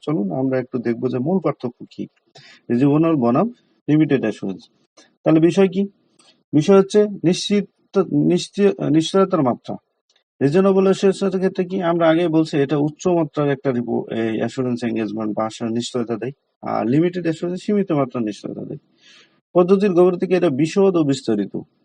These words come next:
রিজনেবল অ্যাসুরেন্স বিশদ এবং বিস্তারিত, কিন্তু লিমিটেড অ্যাসুরেন্স সীমিত ও সাধারণ।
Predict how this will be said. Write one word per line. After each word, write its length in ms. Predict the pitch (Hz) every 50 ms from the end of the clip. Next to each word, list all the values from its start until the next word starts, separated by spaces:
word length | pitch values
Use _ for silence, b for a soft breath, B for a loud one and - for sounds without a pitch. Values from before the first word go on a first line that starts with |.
| - -
রিজনেবল 340 | 117 117 143 147 151 151 143
অ্যাসুরেন্স 460 | 143 143 135 - 151 151 175 190 156
বিশদ 360 | 113 117 - - 165 160 135
এবং 200 | 127 117 117 110
বিস্তারিত, 440 | 104 104 101 - 110 113 123 123 -
কিন্তু 600 | 185 185 - - 135 135 131 147 170 190 202 196 - -
লিমিটেড 440 | - - 120 123 131 151 156 160 160
অ্যাসুরেন্স 440 | 151 156 156 - 160 147 156 175 160
সীমিত 400 | - - 156 151 165 165 160 190
ও 120 | 190 180 165
সাধারণ। 480 | - - 120 110 104 107 98 98 90